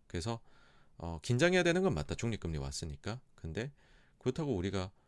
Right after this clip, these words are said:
주식시장이 그때부터는 약세다라고 이야기를 하기에는, 음, 과거 사례 보면 그때그때 다르더라. 뭐, 그 정도입니다. 예.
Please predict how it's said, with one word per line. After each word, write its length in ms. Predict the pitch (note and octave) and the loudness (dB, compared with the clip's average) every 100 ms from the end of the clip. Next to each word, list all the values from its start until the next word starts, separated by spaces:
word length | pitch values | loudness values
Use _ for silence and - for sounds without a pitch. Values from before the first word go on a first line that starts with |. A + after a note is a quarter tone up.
| _ _ _ | _ _ _
주식시장이 540 | D3 D3+ - C#3+ B2+ | -2 -2 0 0 0
그때부터는 520 | C#3 C3+ G#2 A#2+ G2 | 0 0 0 -2 -2
약세다라고 640 | D2+ - F3+ D3 A#2+ A2+ F#2+ | -2 0 2 4 2 2 0
이야기를 600 | E2+ G2 F2+ F2 F2 F#2 | 0 0 -2 -4 -2 -2
하기에는, 500 | B2 - E2+ G#2 F3 - - _ _ _ G#2 | -2 -4 -4 -2 -4 -10 -20 _ _ _ -10
음, 80 | G2 | -4
과거 240 | F#2+ A2 | -4 -2
사례 180 | B2+ D3+ | -2 -2
보면 160 | D3+ B2+ | -2 -6
그때그때 380 | - B2 D#3 E3+ | -4 -2 -2 -4
다르더라. 460 | - - F2+ E2+ - | -6 -6 -6 -8 -12
뭐, 100 | - | -16
그 80 | - | -8
정도입니다. 520 | G2+ A#2 C#3 D#2+ D2 - | -8 -6 -8 -8 -12 -12
예. 100 | - | -14